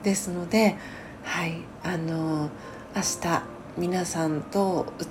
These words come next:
都宮でね、お会いする、えー、予定なんですけれども、それには間に合いそうです。なんでね、エイブンさんに改めて、あ、ありがとうございますという、そんな気持ちで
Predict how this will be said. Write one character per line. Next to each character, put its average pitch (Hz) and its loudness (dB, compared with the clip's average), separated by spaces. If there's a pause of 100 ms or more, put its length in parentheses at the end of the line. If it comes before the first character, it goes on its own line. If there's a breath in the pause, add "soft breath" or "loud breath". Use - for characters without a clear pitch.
(140)
都 180 0
宮 170 2
で 165 0
ね、 214 6 (340 loud breath)
お 180 0
会 180 2
い - -6
す - -4
る、 175 2 (380)
え 175 0
ー、 - 2
予 165 2
定 175 0
な 180 2
ん 170 0
で 156 0
す - -6
け 160 -2
れ 170 0
ど 190 0
も、 262 10 (320 loud breath)
そ - 0
れ 196 6
に 185 2
は 165 4 (160)
間 165 0
に 170 0
合 175 2
い 175 0
そ 170 4 (360)
う - -10
で 190 8
す。 - 0 (920 loud breath)
な 185 2
ん 175 0
で 160 0
ね、 175 4
エ 196 4
イ - 4
ブ 190 0
ン 185 0
さ 175 -2
ん 160 -2
に 160 2
改 180 2
め 175 2
て、 151 0 (440 loud breath)
あ、 202 4 (440)
あ 190 0
り 196 4
が 208 6
と 180 0
う - 2
ご 180 0
ざ 196 4
い 196 6
ま 190 6
す - -2
と 165 4 (320 loud breath)
い 185 2
う、 180 2
そ 208 -2
ん 202 4
な 196 4
気 196 -6
持 185 2
ち 175 -2
で 180 8